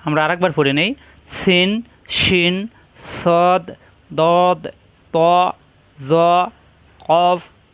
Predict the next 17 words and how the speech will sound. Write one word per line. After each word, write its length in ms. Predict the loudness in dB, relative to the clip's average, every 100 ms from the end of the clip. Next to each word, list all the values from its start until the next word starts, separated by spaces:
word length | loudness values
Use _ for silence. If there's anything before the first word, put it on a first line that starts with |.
| _ _
কাফ, 360 | -4 0 0 -4 -8 _ _ _ -8
ফা, 260 | -4 -4 -6 _ _ _ _ _ _
তা, 360 | -2 0 0 -2 -8 _ _ -18 -6
সা, 420 | -2 0 0 -4 -10 _ _ -20 -8
জিম, 440 | 0 2 2 -2 -8 _ _ _ _
দাল, 460 | -4 0 0 -2 -4 -12 _ _ _ -8
জাল, 360 | -2 0 -2 -4 -12 _ -12
সা। 460 | -6 -2 -2 -2 -6 _ _ _ _ _ _
এই 100 | -10 -4
পনেরোটা 300 | -4 0 0
হরফ 180 | 0 0
যারা 160 | -2
মুখ-, 180 | -2 -6 _ -4
মুখস্থ 240 | -2 0
করতে 180 | 0 0
পারবে 220 | -2 0
না, 100 | -2